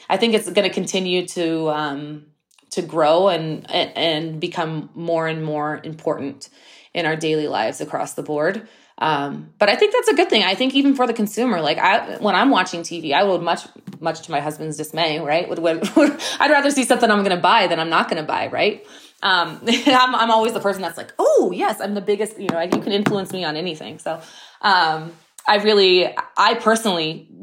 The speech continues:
I know I have to see, I'm, I've come to the realization, and I think this is a hard part for people maybe who don't work in our industry, but we have to pay to keep the internet working. We have to pay to keep these services going. So that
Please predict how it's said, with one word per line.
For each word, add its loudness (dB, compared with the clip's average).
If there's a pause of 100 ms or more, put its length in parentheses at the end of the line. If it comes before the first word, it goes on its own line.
(220)
I 2
know 4
I 6
have 4
to -2
see, -4
I'm, -2
I've -4
come -2
to -8
the -6
realization, -6
and -12
I -8
think -10
this -10
is -14
a -2
hard -2
part -4 (200)
for -6
people -4
maybe -4
who -6
don't -4
work -8
in -6
our -4
industry, -4
but -2 (560)
we -4
have -2
to 2
pay -2
to -4
keep -6
the -2
internet -4
working. -6
We -10
have -4
to -10
pay -6
to -4
keep -10
these -10
services -4
going. -2 (240)
So -2
that 2